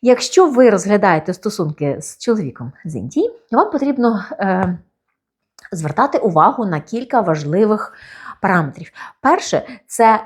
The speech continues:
наскільки ви можете з ним домовлятися і наскільки в-, він чує вас у стосунках. Е, про-, проговорити питання релігії, проговорити питання наступних майбутніх дітей,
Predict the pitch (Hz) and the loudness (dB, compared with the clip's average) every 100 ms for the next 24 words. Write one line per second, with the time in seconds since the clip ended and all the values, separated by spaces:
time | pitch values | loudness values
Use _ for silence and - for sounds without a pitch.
0 | - 175 - 320 320 285 226 190 220 269 | -4 -4 -2 -4 0 4 4 4 4 2
1 | 269 180 165 208 190 151 180 185 156 170 | 0 0 2 2 2 -2 -2 -2 -4 -4
2 | 208 311 277 - - 165 160 - 247 240 | -6 -6 -10 -10 -8 -8 -6 -4 -2 0
3 | 214 - - - 180 180 180 180 175 196 | 0 -2 -14 -4 -2 0 -2 -4 0 4
4 | 240 220 190 - 262 262 226 202 254 339 | 4 4 2 0 2 4 4 4 2 2
5 | - - 196 208 196 208 320 - - 202 | -2 -2 2 6 6 4 2 -4 -14 -6
6 | - 233 233 151 139 - - _ _ - | -4 -2 0 -2 -6 -14 -20 _ _ -20
7 | - - - - - 190 185 185 208 196 | -18 -14 -12 -6 0 2 2 2 0 0
8 | - 202 214 208 247 339 339 339 339 202 | 0 2 4 4 4 4 0 0 0 2
9 | 226 254 285 302 185 156 143 151 160 180 | 2 0 0 -2 -2 -4 -6 -6 -6 -6
10 | 165 151 160 208 302 262 269 254 294 302 | -8 -6 -4 -2 0 0 2 2 2 -2
11 | 294 277 - 226 233 233 247 - 214 214 | -2 -4 -2 -2 0 0 0 0 0 0
12 | 180 208 208 214 196 170 226 - 143 156 | 0 -2 -2 -4 -4 -6 -4 0 0 0